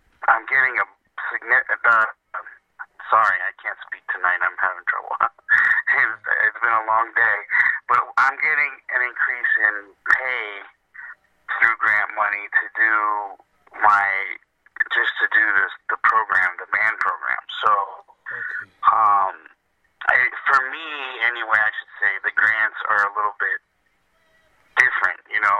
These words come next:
Speaker 1: so I can, you know, if I apply for different grants for things like equipment, things like that,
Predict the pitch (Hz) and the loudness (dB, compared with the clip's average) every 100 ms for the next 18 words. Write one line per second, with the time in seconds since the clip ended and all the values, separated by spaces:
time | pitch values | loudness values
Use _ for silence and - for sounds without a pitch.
0 | 101 - 107 101 98 101 - 120 110 - | -2 -2 0 2 2 2 0 -12 -16 -18
1 | _ _ _ _ _ _ _ _ - 113 | _ _ _ _ _ _ _ _ -2 0
2 | 98 95 92 - - 120 117 - 113 110 | 2 0 -2 -8 0 2 2 2 2 2
3 | 107 98 - 101 101 92 104 104 104 101 | 2 -4 -6 -4 -4 2 2 4 0 -2
4 | - - - - - - - - 110 101 | -6 -8 -8 -14 -12 -14 -10 -6 0 4
5 | 95 92 90 - - - _ _ _ - | 4 4 2 0 -6 -20 _ _ _ -4
6 | 110 104 95 95 - 98 - 107 98 101 | -4 -4 -2 -2 -2 -4 0 0 0 -2
7 | 98 95 104 98 90 90 - 104 98 87 | -2 -4 -10 -4 -4 -2 0 2 2 0